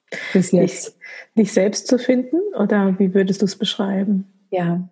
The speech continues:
Speaker 1: mich selbst zu finden. Ich hab gestern mit einem, ähm, Kommilitonen aus dem Studium telefoniert, der je-, sich auch, äh, vor einiger Zeit selbstständig gemacht hat. Und ich habe gesagt, „Weißt du, dieses, dieses Ding mit der Selbstständigkeit,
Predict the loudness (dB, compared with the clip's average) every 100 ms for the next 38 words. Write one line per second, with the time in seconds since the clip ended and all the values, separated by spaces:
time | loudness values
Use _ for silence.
0 | -2 0 0 0 0 0 -6 -4 0 0
1 | 2 -2 0 -4 0 0 0 -2 0 2
2 | 2 0 0 0 2 2 2 0 -2 -2
3 | 0 0 0 0 0 -2 0 2 4 2
4 | 2 2 2 2 0 2 2 2 2 0
5 | -2 -2 0 2 2 0 -4 _ -20 -20
6 | -20 _ 0 2 4 2 0 -2 -2 -2
7 | -6 0 0 0 -2 0 0 2 2 2
8 | 2 0 0 0 2 0 2 0 0 0
9 | 2 0 0 0 2 2 2 0 0 2
10 | 0 2 0 0 -8 -20 -20 -20 -20 _
11 | _ _ _ 0 2 2 -2 -2 0 -2
12 | -8 0 2 4 2 0 0 -2 0 0
13 | 0 -2 -2 0 0 -4